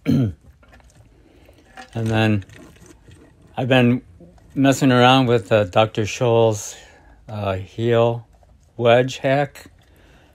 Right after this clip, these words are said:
Um, I've, I tried it months ago, but I really didn't like it. And then, 'cause it kinda, the gel part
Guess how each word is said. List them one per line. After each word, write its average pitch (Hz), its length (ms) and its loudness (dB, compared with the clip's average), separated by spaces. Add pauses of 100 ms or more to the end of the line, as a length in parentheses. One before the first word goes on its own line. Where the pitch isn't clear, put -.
(400)
Um, 101 420 -10
I've, 127 280 -4
I 147 120 0
tried 180 340 4
it 147 180 2
months 120 340 0
ago, 120 280 2
but 107 320 -4
I 107 300 -8
really 123 200 -6
didn't 104 300 -6
like 107 280 -8
it. 170 340 -2
And 113 200 -6
then, 107 300 -6
'cause 101 220 -10
it 107 160 -6
kinda, 110 360 -2 (380)
the 104 300 -4
gel 110 540 2
part 123 500 -6